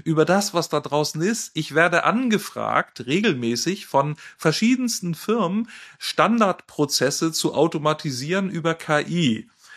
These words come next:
Ja, das sind so die Dinge, die mir jetzt permanent passieren. Ich, wahrscheinlich machst du das mit deiner Firma genauso. Das sind ja so die Standardaufgaben und du kannst ja auch mal ganz kurz daraus gleich berichten. Das zeigt mir aber, gerade im politischen Bereich,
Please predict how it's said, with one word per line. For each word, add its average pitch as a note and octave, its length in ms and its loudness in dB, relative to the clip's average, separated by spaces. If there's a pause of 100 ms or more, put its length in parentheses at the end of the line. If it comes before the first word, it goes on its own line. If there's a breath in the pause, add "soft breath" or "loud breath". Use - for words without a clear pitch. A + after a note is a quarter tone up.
(120 loud breath)
Ja, B2 160 4
das E3 160 4
sind G3 160 0
so F#3+ 100 2
die D#3+ 220 -2
Dinge, F#3 260 4
die D3+ 140 -6
mir D#3 200 2
jetzt F#3 360 -4
permanent D#3+ 520 -2
passieren. F#3 360 -2
Ich, D#3+ 120 -6
wahrscheinlich D#3+ 420 -2
machst C#3+ 220 -2
du E3 60 -6
das D#3 180 -4
mit C#3+ 140 -6
deiner C#3+ 220 0
Firma D3+ 320 -4
genauso. C#3 720 -2
Das D#3+ 160 2
sind G3 180 -2
ja E3+ 140 0
so E3 100 -2
die D#3 300 -6
Standardaufgaben C3 1040 -2
und D3 80 -4
du D3+ 40 -6
kannst - 280 -4
ja - 80 0
auch G#3+ 180 0
mal A#2+ 260 -2
ganz C#3+ 280 -2
kurz D3+ 260 -2
daraus C3 460 -2
gleich B2+ 260 -4
berichten. C3+ 580 -6
Das E3+ 240 0
zeigt B3 400 0
mir C3+ 200 -2
aber, A#2+ 320 2
gerade F3+ 320 0
im F3 140 -2
politischen D#3 640 -2
Bereich, A#2+ 560 -6